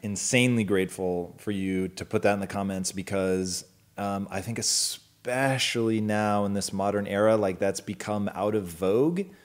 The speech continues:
to want that. And so my whole thing is know thyself, right?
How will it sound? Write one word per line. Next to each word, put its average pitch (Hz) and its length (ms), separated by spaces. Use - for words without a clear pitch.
to 107 480
want 104 280
that. 190 340
And 110 220
so 107 280
my 127 280
whole 185 180
thing 123 320
is 104 320
know 107 280
thyself, 90 480
right? 90 180